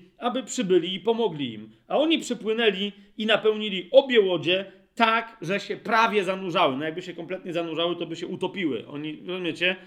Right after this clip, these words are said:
E, ja nie wiem dokładnie, jaka była wyporność tych łodzi i tak dalej, ale wiecie,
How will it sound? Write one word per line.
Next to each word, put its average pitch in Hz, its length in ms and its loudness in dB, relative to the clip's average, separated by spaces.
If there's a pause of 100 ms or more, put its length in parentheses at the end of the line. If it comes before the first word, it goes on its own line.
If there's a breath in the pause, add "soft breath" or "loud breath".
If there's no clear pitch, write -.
(480 loud breath)
E, 170 400 8 (680)
ja 208 120 6
nie 285 100 2
wiem 247 140 0
dokładnie, 214 380 2
jaka 202 200 -2
była 190 180 -2
wyporność 208 580 2
tych 160 220 -10
łodzi 190 260 -2
i 185 60 -4
tak 185 120 -8
dalej, 196 260 2
ale 190 180 -4
wiecie, 226 360 -2